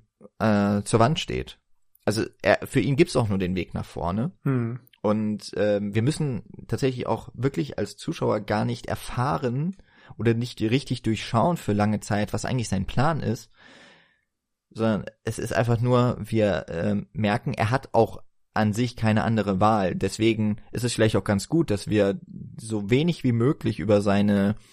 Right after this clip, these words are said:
Speaker 1: Beweggründe so richtig erfahren, weil ansonsten würden wir anfangen zu überlegen, ja, mach das doch so oder mach so. Aber dadurch, dass wir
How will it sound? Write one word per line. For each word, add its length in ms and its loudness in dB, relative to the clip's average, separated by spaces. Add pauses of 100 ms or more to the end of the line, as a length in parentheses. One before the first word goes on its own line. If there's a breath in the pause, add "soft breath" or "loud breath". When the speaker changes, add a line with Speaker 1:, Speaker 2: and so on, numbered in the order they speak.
(200 soft breath)
Speaker 1:
Beweggründe 880 4
so 120 0
richtig 440 0
erfahren, 680 2 (360 loud breath)
weil 120 4
ansonsten 480 2
würden 180 4
wir 160 8
anfangen 500 4
zu 120 -2
überlegen, 520 4
ja, 100 2
mach 160 0
das 180 -4
doch 140 -4
so 260 2
oder 200 0
mach 160 -6
so. 360 -2
Aber 140 4
dadurch, 240 4
dass 180 -4
wir 420 2